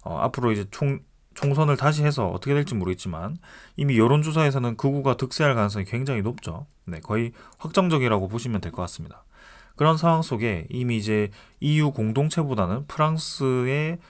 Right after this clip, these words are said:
그런 이익을 높이 하기 위한 세력들이기 때문에 이제는 우크라이나에 대한 지원을 하기 싫어합니다. 프랑스 그 세력들은요. 그래서 "우리도 먹고 살기 힘든데 지금 남 도와줄 때냐?"라고 하는 세력들이 점점 많아지고 있는 거고요.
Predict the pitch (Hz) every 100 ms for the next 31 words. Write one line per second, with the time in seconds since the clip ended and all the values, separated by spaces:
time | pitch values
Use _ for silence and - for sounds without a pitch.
0 | _ - 202 98 85 101 113 113 110 110
1 | 98 135 - - 127 117 127 113 90 90
2 | 110 107 117 120 131 113 87 87 80 85
3 | 101 80 - - - - - 117 139 135
4 | 131 131 131 - _ _ _ _ _ _
5 | _ _ - - - - - - 123 160
6 | 156 147 135 120 110 104 147 151 127 131
7 | 156 185 - - - 170 160 151 143 208
8 | 202 110 80 76 - _ - 123 120 -
9 | 107 95 85 - 95 117 110 107 101 80
10 | 78 123 - - - - - 110 123 131
11 | 139 - - 120 147 170 143 147 151 127
12 | 117 120 120 113 104 98 92 113 127 131
13 | 113 90 113 104 82 98 101 101 101 95
14 | 92 - 123 117 110 110 107 104 95 113
15 | 156 139 95 110 120 98 82 80 92 123